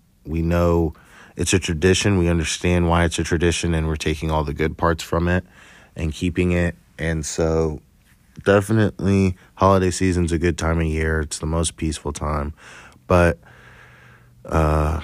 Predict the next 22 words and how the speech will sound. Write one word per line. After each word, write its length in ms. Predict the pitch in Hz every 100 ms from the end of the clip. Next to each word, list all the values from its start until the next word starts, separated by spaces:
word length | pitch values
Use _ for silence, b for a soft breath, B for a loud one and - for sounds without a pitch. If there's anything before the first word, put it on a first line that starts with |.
| -
yeah, 220 | 78 87
the 100 | 80
culture 340 | - 104 101 98
seems 320 | - 90 80
to 60 | 76
be 120 | 76
chilling. 400 | - - - - B B B B
Sports, 720 | - - 98 104 95 - - B B B B _ - _ _ _
playoffs 400 | - 87 87 82
are 80 | 85
coming 300 | - 82 80
up. 240 | 73 73 80 _ _ _ _ _ _ _ _
I 60 | 71
mean, 240 | 73 73
what, 120 | 69 -
M-, 240 | 82 85 -
the 160 | 90
N 140 | 80 85
B 140 | 85
A 100 | 82
play-in 400 | - 80 82 85
tournament? 500 | 87 87 87 87 -